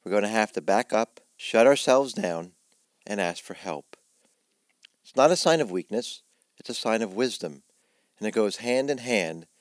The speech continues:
with the first two lessons. Don't force it, and know when to take your time.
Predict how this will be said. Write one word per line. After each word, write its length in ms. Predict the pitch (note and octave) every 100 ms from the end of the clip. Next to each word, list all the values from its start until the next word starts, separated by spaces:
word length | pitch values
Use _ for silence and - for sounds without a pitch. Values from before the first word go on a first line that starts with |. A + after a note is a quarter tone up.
| _ _ -
with 140 | F#2+
the 80 | G2
first 280 | F2 E2+ -
two 140 | A2
lessons. 600 | B2 B2+ - D2 - - _ _ _ _ _ _ _ _ -
Don't 240 | E2+ A#2+
force 340 | - G2+ -
it, 220 | A#2 - _ _ _ _ _ _ _ _
and 140 | G#2 G2+
know 140 | F2
when 120 | E2 F2+
to 80 |
take 280 | - F2+ -
your 60 | F2+
time. 460 | G#2+ F#2+ D2+ C2+